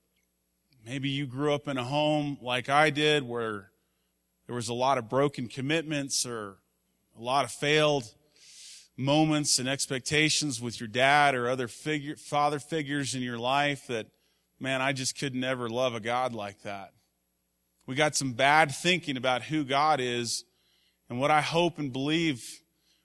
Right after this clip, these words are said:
the net will be is a restoration of who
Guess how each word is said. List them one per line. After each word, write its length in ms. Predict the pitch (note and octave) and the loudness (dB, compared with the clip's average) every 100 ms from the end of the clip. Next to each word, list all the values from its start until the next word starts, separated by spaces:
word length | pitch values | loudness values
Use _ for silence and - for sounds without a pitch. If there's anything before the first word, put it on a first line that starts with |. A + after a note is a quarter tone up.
| _ | _
the 100 | - | -6
net 300 | B2 C#3+ E3 | 2 6 6
will 140 | D3 C#3 | 4 -2
be 540 | A#2+ D#3+ E3 C3 A2+ - - | 2 2 4 0 -2 -10 -16
is 160 | C3+ A#2+ | -6 -4
a 60 | |
restoration 920 | B2+ D3 E3 - D3+ C#3+ E3 E3+ - B2+ | -2 0 2 0 0 0 2 2 -2 -6
of 120 | A#2 - - | -8 -12 -4
who 400 | E3+ D#3+ D3+ | 0 0 -2